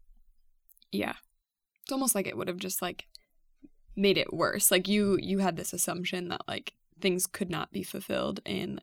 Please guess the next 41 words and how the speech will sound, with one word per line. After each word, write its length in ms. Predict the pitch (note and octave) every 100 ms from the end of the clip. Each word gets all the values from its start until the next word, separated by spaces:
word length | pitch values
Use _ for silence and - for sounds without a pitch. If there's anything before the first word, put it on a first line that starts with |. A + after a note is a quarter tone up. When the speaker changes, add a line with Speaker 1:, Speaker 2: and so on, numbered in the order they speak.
| _ -
Speaker 2:
therefore 640 | F3+ - - - - - -
it 140 | -
would 180 | G2+ -
be 140 | -
made 420 | - - - G3+ - -
worse 520 | G#3 - A#3 - - -
when, 340 | G3 - - - - - -
like, 320 | G3+ F3+ G3
the 100 | F3+
Lord 260 | E2 F#3 G3
didn't 300 | - - G#3
deliver. 500 | - - - B3 A3 - -
Speaker 1:
Mm-hmm. 260 | A3+ G3 F#3+
Speaker 2:
Um, 600 | G3 - - - G3+ G3+ _ _ _ _ _ -
yeah, 220 | G3+ - G#3 -
I, 140 | G#3+ -
I 120 | G3+
follow 340 | - - G#1
what 140 | - -
you're 140 | G3+
saying 440 | - - G#3+ G#3 -
there. 180 | - G#3 _
Speaker 1:
It 80 | A3
wasn't 280 | A3 G#3+ G#3
a 40 |
very 180 | F#3+ F3+
conscious 440 | - F3 F3+ - -
decision, 400 | - - - -
but, 160 | -
like, 260 | F3 E3+ -
after 280 | E3 D#3+ D#3
the 80 | F#3+
fact, 260 | - -
I 60 | F#3
realized 360 | F3 G2 G#3+
that 100 | G3+
that's 260 | - G#3+ -
what 80 | G#3+
I 100 | G#3+
was 220 | G#3+ G#3+
doing. 320 | A3 A3 A3